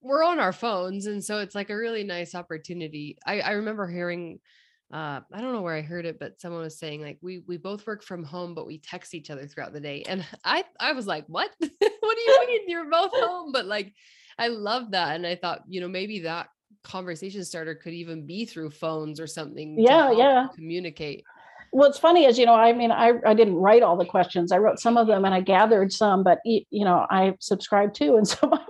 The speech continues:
Speaker 2: partner and I are going through my own conversation starters. It's like, it's really helpful to have something new to think about and wonder about and ask each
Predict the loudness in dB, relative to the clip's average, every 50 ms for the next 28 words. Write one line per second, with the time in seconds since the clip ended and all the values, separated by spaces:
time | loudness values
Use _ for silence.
0 | 0 2 2 4 4 4 4 6 6 6 6 6 4 4 4 6 6 6 6 6
1 | 4 2 4 4 4 4 6 6 6 6 6 4 4 4 4 4 6 6 6 6
2 | 4 4 6 4 6 6 4 2 0 -2 -4 -2 -2 -2 -2 0 -2 -2 0 2
3 | 0 0 2 2 4 6 8 8 8 8 6 4 2 2 2 2 4 4 6 6
4 | 4 4 2 0 2 4 2 4 4 6 4 4 4 4 4 4 4 4 4 4
5 | 6 4 4 2 0 -2 -2 2 2 2 2 2 2 2 2 4 2 2 2 0
6 | -2 -2 -2 -2 -2 -2 -2 -4 -4 -4